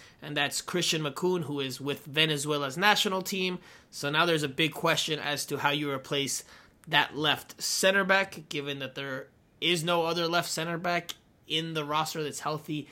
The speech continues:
and available. So that's a challenge for Phil Neville in this one. As we mentioned before, there's also a few possible absences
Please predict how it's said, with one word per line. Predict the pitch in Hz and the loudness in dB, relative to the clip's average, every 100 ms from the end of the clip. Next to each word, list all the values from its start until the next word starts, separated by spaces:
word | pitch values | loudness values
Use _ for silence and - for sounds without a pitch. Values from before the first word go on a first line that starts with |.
| - - _ | -20 -20 _
and | 151 143 | -6 -6
available. | 131 170 220 214 202 214 214 | 0 4 6 6 4 2 2
So | - 151 | 0 -2
that's | 151 160 | 0 -2
a | 156 | -2
challenge | 160 151 143 | 0 0 -2
for | - 143 | -6 -8
Phil | 147 143 | -6 -4
Neville | 156 151 147 | -2 -2 -4
in | 135 139 | -6 -10
this | 151 165 - | -8 -6 -4
one. | 170 156 156 _ _ _ _ - - - - | -4 -4 -8 _ _ _ _ -20 -20 -20 -10
As | 147 139 | -4 -4
we | 165 | -2
mentioned | 156 156 139 | -2 -4 -6
before, | 175 156 | -2 -2
there's | 135 | 0
also | 143 135 139 | -4 -2 -6
a | |
few | 131 151 - - | -4 -8 -8 -4
possible | 151 143 143 143 | 0 0 -2 -2
absences | 135 147 - 135 147 | 0 0 -2 -8 -10